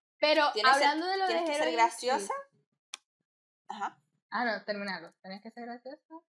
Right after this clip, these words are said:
Speaker 2: No, que tienes que ser graciosa para, eh, tapar las fallas o llenar los vacíos que dejas deseando por no ser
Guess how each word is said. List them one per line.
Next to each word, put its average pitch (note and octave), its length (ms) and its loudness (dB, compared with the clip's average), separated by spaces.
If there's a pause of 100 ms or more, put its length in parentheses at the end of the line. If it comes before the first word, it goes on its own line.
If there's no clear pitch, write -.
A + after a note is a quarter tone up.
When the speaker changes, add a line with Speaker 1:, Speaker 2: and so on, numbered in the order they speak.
(360)
Speaker 2:
No, F#3+ 420 0
que G3 120 -4
tienes G#3 240 -8
que A#3+ 120 -6
ser A3+ 220 -2
graciosa B3+ 760 0 (160)
para, F3+ 960 2 (680)
eh, F#3 680 -6
tapar F#3 300 0
las G3+ 140 -2
fallas G#3+ 520 0
o G3+ 100 -4
llenar F3+ 300 -2
los G3+ 120 -4
vacíos B3 580 -2
que G3+ 180 -2
dejas A#3 640 -4
deseando A3 680 -4
por G3+ 160 -2
no F#3 160 -6
ser A3+ 500 -4